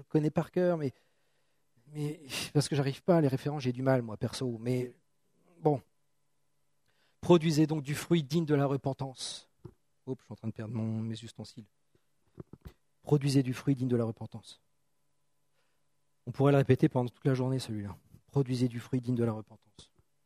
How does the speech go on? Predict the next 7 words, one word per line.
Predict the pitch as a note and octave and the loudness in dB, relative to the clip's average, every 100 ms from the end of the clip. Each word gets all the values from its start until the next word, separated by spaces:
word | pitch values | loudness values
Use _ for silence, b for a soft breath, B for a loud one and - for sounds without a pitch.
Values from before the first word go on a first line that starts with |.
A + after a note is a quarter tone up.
| _ _ _ _ _ _ _ _ _ _ _ _ _ _ _ - | _ _ _ _ _ _ _ _ _ _ _ _ _ _ _ 2
J'ai | D3+ | 8
pas | A3+ | 10
envie | G3+ | 12
d'aller | E3 D#3 | 10 10
beaucoup | D3 D#3 | 6 0
plus | - | 4
loin. | D3 C#3+ | 4 4